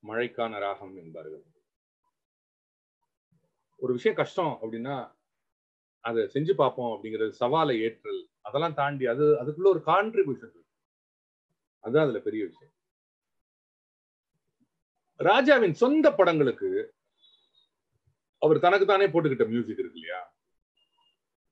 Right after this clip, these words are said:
யாரும் கேட்க போறது இல்ல. என்ன raid வர போறாங்களா, உங்க படத்துக்கு நீங்க தனியா music போட்டுக்கீங்களா, கேட்க போறது இல்ல. ஆனா அந்த பாடல்களை மட்டும் தொகுத்து பார்த்தா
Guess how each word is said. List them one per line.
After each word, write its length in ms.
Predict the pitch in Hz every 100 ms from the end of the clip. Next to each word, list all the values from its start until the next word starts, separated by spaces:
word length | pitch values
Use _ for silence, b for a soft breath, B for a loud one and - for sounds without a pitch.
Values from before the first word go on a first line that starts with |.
| _ - _ _ _
யாரும் 400 | 110 113 156 185
கேட்க 200 | 175 170
போறது 220 | 151 147 127
இல்ல. 140 | 113 - _ _ _ _ _ _ _ _ - -
என்ன 200 | 139 131
raid 240 | 131 170
வர 140 | 147 120
போறாங்களா, 340 | 117 113 110
உங்க 120 | 113
படத்துக்கு 340 | 117 143 135 123
நீங்க 140 | 117
தனியா 260 | 120 147 139
music 300 | 117 117 104
போட்டுக்கீங்களா, 480 | 101 98 98 98 95 -
கேட்க 160 | 131 123
போறது 200 | 101 87
இல்ல. 140 | 85
ஆனா 160 | 87 120 127 135 - _ _ _ _ _ _ -
அந்த 180 | 165 196
பாடல்களை 440 | 220 240 285 269 247
மட்டும் 240 | 233 262
தொகுத்து 300 | 226 226 240
பார்த்தா 320 | 202 175 156